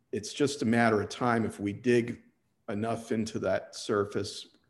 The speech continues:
somewhere, we will find this really cool looking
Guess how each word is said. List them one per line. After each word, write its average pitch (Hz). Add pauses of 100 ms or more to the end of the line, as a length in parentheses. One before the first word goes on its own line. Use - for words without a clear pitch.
(480)
somewhere, 117
we 107
will 113
find 107
this - (640)
really 107
cool 110
looking 101